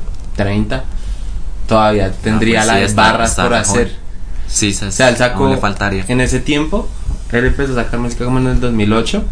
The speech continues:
Speaker 1: y ya para el dos mil trece ya tenía como cinco álbumes de estudio, cinco álbumes de buena duración. Entonces es,
Speaker 2: Gonorrea.
Speaker 1: el man tenía la de líricas, parce, y usted escucha como el álbum Vida,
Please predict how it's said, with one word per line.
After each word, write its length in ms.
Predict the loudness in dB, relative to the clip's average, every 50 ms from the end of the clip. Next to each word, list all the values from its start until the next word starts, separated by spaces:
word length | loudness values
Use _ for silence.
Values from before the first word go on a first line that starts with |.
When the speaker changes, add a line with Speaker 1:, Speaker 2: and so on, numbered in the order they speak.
| -2 -4 -4 -6 -6 -6 -8 -8 -8 -8 -8 -6 -4 -2
Speaker 1:
y 120 | 0 0 2
ya 220 | 2 2 0 0
para 760 | 0 0 0 0 0 0 0 0 0 0 0 0 -2 -4 -4 -4 -2
el 120 | -2 0
dos 180 | 0 0 0 2
mil 440 | 2 2 2 0 0 0 -2 -2 -2 -2 -2 0
trece 320 | 0 0 0 0 0 -2
ya 120 | -2 -2
tenía 220 | 0 0 0 0 -2
como 240 | -2 0 0 0 0
cinco 400 | 0 0 0 0 0 0 2 2
álbumes 400 | 2 2 0 0 0 0 0 -2
de 60 | -2
estudio, 420 | -2 0 0 2 4 4 4 2 0 -2 -4 -6 -6 -6 -6 -6 -6 -6 -6 -6 -6
cinco 360 | -4 -2 -2 -2 0 2 2 2
álbumes 340 | 2 0 0 -2 -2 0
de 140 | 0 2 2
buena 340 | 2 2 2 2 2 2 2
duración. 440 | 2 2 2 2 0 2 0 0 0 -2 -4 -4 -2 -4 -4 -4 -4 -6 -6 -6 -6 -6 -6 -6 -6 -6 -6 -6 -2 -2
Entonces 420 | 0 2 2 0 0 0 0 0
es, 240 | 0 0 0 0 -2
Speaker 2:
Gonorrea. 320 | -2 -2 -2 -2 -2 -2 0
Speaker 1:
el 140 | 2 4
man 320 | 4 4 4 2 2 0 -2 0
tenía 320 | 0 0 0 2 0 -2 -2
la 140 | -4 -4 -4
de 100 | -2 0
líricas, 460 | 2 4 4 4 2 2 0 -2 0
parce, 260 | 0 0 0 2 2
y 60 | 2 2
usted 180 | 2 0 0
escucha 320 | 0 0 0 0 0 0 0
como 160 | 0 2 2
el 80 | 2
álbum 280 | 2 2 2 2 2 2
Vida, 320 | 4 4 2 2 2 0